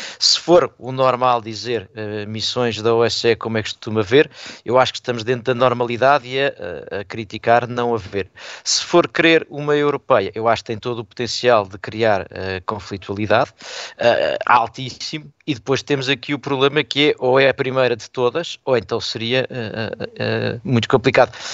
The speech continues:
Mas eu recordo que há uns anos atrás, há uns bons anos atrás, quando se começou a fazer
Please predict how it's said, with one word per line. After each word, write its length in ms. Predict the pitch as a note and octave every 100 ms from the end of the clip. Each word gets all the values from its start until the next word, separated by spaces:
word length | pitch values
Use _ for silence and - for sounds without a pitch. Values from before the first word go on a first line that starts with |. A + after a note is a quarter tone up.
| -
Mas 160 | B2 B2
eu 80 | C#3
recordo 380 | - D3+ A#2
que 160 | A2 C3
há 80 | B2
uns 180 | A#2+ A#2
anos 220 | A#2+ A2+
atrás, 340 | A2+ A#2+ G2
há 40 | G2+
uns 120 | F#2
bons 240 | A#2 A2+
anos 140 | A#2 A2+
atrás, 320 | - A#2+ -
quando 180 | A2+ A2
se 80 |
começou 300 | - A2+ -
a 40 | A2+
fazer 480 | - G#2+ A2+ A#2